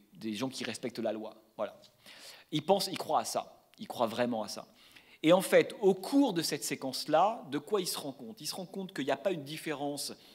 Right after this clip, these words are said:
de, de, de nature entre hors-la-loi et la loi, on pourrait dire, entre le monde du crime et le monde des institutions, mais il y a une différence de degré.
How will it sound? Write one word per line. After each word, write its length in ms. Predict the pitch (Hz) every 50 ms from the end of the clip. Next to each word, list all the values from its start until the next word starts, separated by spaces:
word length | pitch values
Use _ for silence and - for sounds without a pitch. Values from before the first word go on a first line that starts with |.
| - - - _
de, 320 | 123 120 135 139 135 127 110 - - - - -
de, 500 | 107 123 117 117 113 107 107 107 104 101 - - -
de 160 | - 120 117
nature 680 | 113 143 175 170 170 - 226 208 175 147 135 131 - - - - -
entre 520 | 139 135 135 - - 139 127 120 113 110 - - - _ -
hors-la-loi 560 | 170 165 143 143 135 131 131 127 127 123 117
et 100 | 113 107
la 100 | 107 110
loi, 480 | 127 147 214 226 220 202 - - - _ _ _ _ -
on 80 | 107
pourrait 180 | - 107 107 104
dire, 220 | 107 107 107 101
entre 320 | 113 117 - - - 156 143
le 300 | 135 123 113 120 123 123
monde 260 | 135 147 156 151 135
du 100 | 131 139
crime 400 | 135 - - 143 139 127 120 110 98 - - - -
et 100 | 139 120
le 120 | 117 123
monde 180 | 131 139 139 131
des 160 | 123 120 113
institutions, 540 | 120 - - 208 - 123 - - 240 240 240 - - - - - - -
mais 60 | 135
il 40 | 147
y 20 |
a 20 |
une 80 | 143 135
différence 460 | 143 151 147 - 151 160 202 208 160
de 100 | 127 123
degré. 400 | 107 104 170 160 127 113 107 -